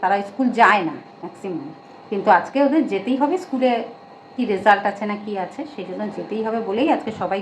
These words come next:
গেছে। ওই জন্যই ও আজকে ছুটিটা দিয়ে, ছুটি দিতে আর কি বাধ্য হয়েছে। আর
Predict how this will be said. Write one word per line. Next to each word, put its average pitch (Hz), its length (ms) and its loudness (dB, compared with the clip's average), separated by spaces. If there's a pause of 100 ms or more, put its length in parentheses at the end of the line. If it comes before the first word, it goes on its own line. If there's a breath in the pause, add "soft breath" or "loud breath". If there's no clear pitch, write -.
গেছে। 180 220 -6 (600)
ওই 175 100 -8
জন্যই 277 240 2 (100)
ও - 20 -2 (260)
আজকে - 180 -4 (180)
ছুটিটা 208 340 -4
দিয়ে, 170 140 -6 (400)
ছুটি 254 200 2
দিতে 254 180 2
আর 262 80 2
কি 277 60 0 (100)
বাধ্য 175 220 4 (140)
হয়েছে। 156 280 -8 (840)
আর 185 60 -6